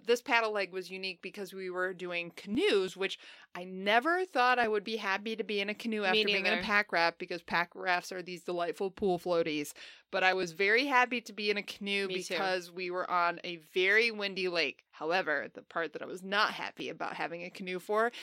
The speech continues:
Speaker 1: is carrying our canoes from the T A down to the water's edge felt a little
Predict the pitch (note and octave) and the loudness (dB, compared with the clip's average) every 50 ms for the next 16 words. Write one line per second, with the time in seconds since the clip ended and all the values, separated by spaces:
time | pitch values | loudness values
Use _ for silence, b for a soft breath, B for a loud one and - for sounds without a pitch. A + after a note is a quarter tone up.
0 | B B B B F#3+ F3 - - - - C#4+ D#4 E4+ F#4 F#4 F4+ F4 F4+ D4+ F4+ | B B B B -12 -12 -12 -14 -6 -2 0 2 2 2 2 2 2 2 2 -2
1 | F4+ D#4 D4 C#4 C4+ C4+ C4+ B3 - - G3+ F3 E3+ D#3+ - - - - B3 C4 | -4 0 2 2 2 2 -2 -4 -6 -8 -8 -8 -8 -10 -10 -10 -8 -4 2 4
2 | B3 A3+ G#3 G3 F#3 F3 - F3+ F#3 G3+ G#3+ G#3 - - G#3 G3 F#3+ F#3+ F#3+ G3 | 6 6 6 4 2 0 -2 -4 -4 -4 -6 -8 -4 -6 -4 -2 -2 -2 -2 -2
3 | F#3+ F3+ F#3 - E3+ F3+ E3+ E3 E3 - B B B B B B B B _ - | -2 -4 -2 0 2 2 2 2 0 -4 B B B B B B B B _ 4
4 | A3 A3+ B3 A#3+ - _ _ - A3 G#3 G#3 G#3+ G#3 G3+ G3+ G3+ G3 F#3+ F#3+ | 6 6 6 4 0 _ _ -8 -6 -2 0 0 2 2 2 2 0 -2 -4